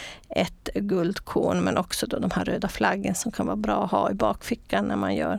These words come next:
kartläggning. Så bli ambattrebehandlare punkt se snedstreck tvåhundrasexton.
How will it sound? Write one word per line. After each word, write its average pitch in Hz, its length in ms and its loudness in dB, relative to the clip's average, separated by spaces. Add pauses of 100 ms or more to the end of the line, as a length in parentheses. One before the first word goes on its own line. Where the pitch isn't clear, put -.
kartläggning. - 680 2 (680)
Så - 180 2
bli 330 240 4 (100)
ambattrebehandlare 262 1120 4
punkt 220 400 4
se - 260 2
snedstreck - 720 0
tvåhundrasexton. - 2000 -2